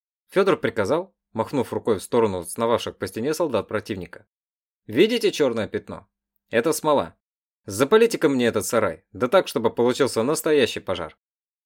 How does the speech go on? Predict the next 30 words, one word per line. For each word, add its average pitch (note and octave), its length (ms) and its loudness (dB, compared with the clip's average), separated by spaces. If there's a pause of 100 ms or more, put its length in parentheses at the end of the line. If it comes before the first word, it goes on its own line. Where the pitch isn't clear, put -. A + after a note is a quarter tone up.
(160)
Лучники, C3 640 0 (360)
которым B2 360 2
изрядно C3 360 2
наскучило G2+ 540 -4
сидеть A#2+ 320 -4
без A2 160 -4
дела, G2+ 280 -4 (380)
с - 100 -6
радостью E3 400 2
принялись G#2 360 0
за F#2+ 80 -6
выполнение G#2+ 520 -2
приказа. F#2+ 420 -8 (720)
Они A#3 200 2
быстро A#2 360 2
раздобыли G2 440 -2
пакли, - 480 -4 (360)
обмотали F#3 440 2
ей A2 180 2
несколько G#2 420 -4
стрел, - 420 -4 (340)
подожгли C3 600 0 (380)
и D4 100 -2
пустили - 400 2
в C#3+ 100 4
указанном G#2 360 0
направлении C3 560 -2
десяток A#2 560 -2
огненных G#2+ 300 0
гостинцев. - 600 -8